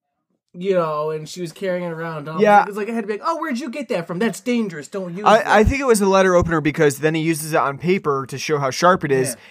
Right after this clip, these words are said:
Speaker 1: Yeah.
Speaker 2: and it's really not that sharp. <laughs> 'Cause he's having a difficult ki-, time actually
Speaker 1: Well, he's,
Speaker 2: cutting through
Speaker 1: well,
Speaker 2: that
Speaker 1: he's,
Speaker 2: paper.
Speaker 1: he's old then, so he might not even have the muscle
Speaker 2: That's,
Speaker 1: straight,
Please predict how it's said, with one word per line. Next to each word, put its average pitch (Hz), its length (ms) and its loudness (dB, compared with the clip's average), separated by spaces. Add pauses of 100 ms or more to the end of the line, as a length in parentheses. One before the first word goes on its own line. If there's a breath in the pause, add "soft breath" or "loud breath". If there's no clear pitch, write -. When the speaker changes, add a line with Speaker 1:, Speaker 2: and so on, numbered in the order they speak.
(120)
Speaker 1:
Yeah. 139 60 0
Speaker 2:
and 147 500 0
it's 156 240 -4
really 175 180 2
not 151 160 0
that 127 140 -2
sharp. 156 360 -4
<laughs> - 60 -10
'Cause 220 760 0
he's 226 160 4
having 214 240 6
a 185 40 4
difficult 208 460 4
ki-, 196 340 2
time 226 300 2
actually 160 300 0
Speaker 1:
Well, 185 80 -2
he's, 196 40 -6
Speaker 2:
cutting 180 240 2
through 160 140 -4
Speaker 1:
well, - 80 4
Speaker 2:
that - 100 2
Speaker 1:
he's, 247 100 -4
Speaker 2:
paper. - 220 -4
Speaker 1:
he's 254 240 -2
old 226 300 2
then, 147 240 -6
so 170 100 -16
he 180 160 -8
might 220 160 -10
not 180 120 -6
even 160 180 -10
have 151 160 -14
the 135 60 -14
muscle 143 320 -12
Speaker 2:
That's, 131 320 -6
Speaker 1:
straight, - 60 -20